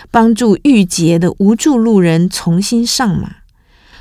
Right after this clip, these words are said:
故事的内容无疑的也影响了梵谷模仿这件作品的决定。这幅画作有梵谷对大师致敬的心情，题材表达了人性的关怀，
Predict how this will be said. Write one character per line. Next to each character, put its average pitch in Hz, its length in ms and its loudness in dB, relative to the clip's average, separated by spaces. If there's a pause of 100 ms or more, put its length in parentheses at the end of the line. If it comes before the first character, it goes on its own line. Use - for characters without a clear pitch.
故 226 120 0
事 202 140 0
的 175 140 2
内 226 180 4
容 170 380 0
无 196 160 4
疑 208 120 2
的 208 140 2
也 165 140 0
影 208 240 0
响 202 180 -4
了 156 100 0
梵 208 320 -2
谷 156 200 -8
模 165 180 -2
仿 170 220 -4
这 202 160 0
件 185 180 0
作 208 220 -4
品 - 200 -12
的 113 120 -10
决 - 280 -8
定。 196 280 -4 (680)
这 339 160 2
幅 247 160 0
画 262 280 -2
作 247 200 0
有 185 160 2
梵 285 300 -2
谷 170 160 0
对 226 180 0
大 208 220 0
师 190 240 -4
致 247 300 -2
敬 208 200 0
的 165 140 0
心 233 260 -2
情， 170 400 -6 (380)
题 226 220 0
材 214 200 0
表 185 240 0
达 151 200 -6
了 165 120 -2
人 175 240 2
性 302 240 -4
的 180 120 -2
关 202 280 2
怀， 165 380 -4